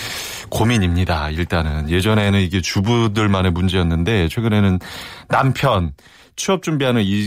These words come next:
이공삼공 세대, 미혼의 삼공사공 세대에서도 스트레스성 명절 증후군 앓는 사람들이 늘고 있다고 해요. 그런데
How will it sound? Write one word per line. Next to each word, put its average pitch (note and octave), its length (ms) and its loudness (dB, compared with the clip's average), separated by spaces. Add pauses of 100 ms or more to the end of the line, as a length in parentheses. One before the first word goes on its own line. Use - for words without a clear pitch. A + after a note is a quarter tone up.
이공삼공 A#2 720 2
세대, E2+ 380 -2
미혼의 A#2 420 2
삼공사공 A#2+ 1120 0
세대에서도 F#2+ 760 0 (360)
스트레스성 G3+ 1200 0
명절 A2 420 2
증후군 F#2+ 880 2 (160)
앓는 F#2+ 400 2
사람들이 F#2+ 480 0
늘고 F2+ 280 0
있다고 F#2 340 -2
해요. F#2 380 0
그런데 G2+ 500 0